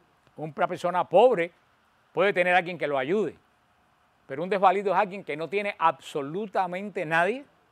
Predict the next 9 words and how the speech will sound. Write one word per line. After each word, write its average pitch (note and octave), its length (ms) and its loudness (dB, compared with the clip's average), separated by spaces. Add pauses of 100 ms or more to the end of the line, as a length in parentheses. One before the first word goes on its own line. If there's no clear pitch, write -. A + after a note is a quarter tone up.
(460)
que D#3 120 0
lo D3+ 100 2
ayude G3 400 2
en E3 140 -4
ninguna D#3 360 -4
forma. B2 340 -6 (720)
Está F3 240 0
totalmente F3+ 400 -2
abandonado. D#3+ 460 0